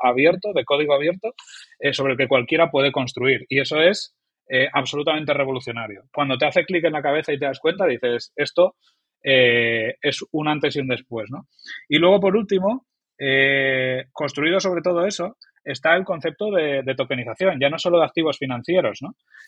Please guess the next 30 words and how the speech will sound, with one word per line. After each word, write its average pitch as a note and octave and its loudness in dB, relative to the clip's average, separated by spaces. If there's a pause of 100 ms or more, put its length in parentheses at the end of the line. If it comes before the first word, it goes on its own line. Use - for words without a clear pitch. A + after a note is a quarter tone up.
(120)
Eh, C3 4
ahora, D#3 0
la C#3 -4
gente D#3+ -8
cuando E3+ -4
descubre E3+ -6
el E3+ -6
concepto E3+ -2
de D#3 0
tokenización D#3+ 0
piensa D#3 0
en, C#3+ -4 (680)
yo B2+ -6
qué C#3+ 2
sé, A#2+ 0
en C3+ -2
la, C#3 2
en, C#3 0
en C#3 -4
títulos, B2 -2
¿no? G#3 -4 (280)
En, C3 2 (240)
en C3 -2
acciones, E3+ -4
en C#3 -8
productos C#3 -4
financieros D#3 -4
en C#3 -10
general, B2+ 0
pero, A#2+ -6